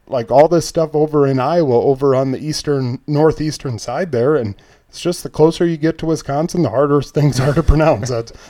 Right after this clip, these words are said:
that's a rule. <laughs> So, yeah, up there, Sault Ste. Marie, uh, N W T,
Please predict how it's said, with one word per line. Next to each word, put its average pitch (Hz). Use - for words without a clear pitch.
that's 117
a 143
rule. 151
<laughs> -
So, 104
yeah, 151
up 175
there, 170
Sault 175
Ste. 175
Marie, 131
uh, 107
N 143
W 139
T, 127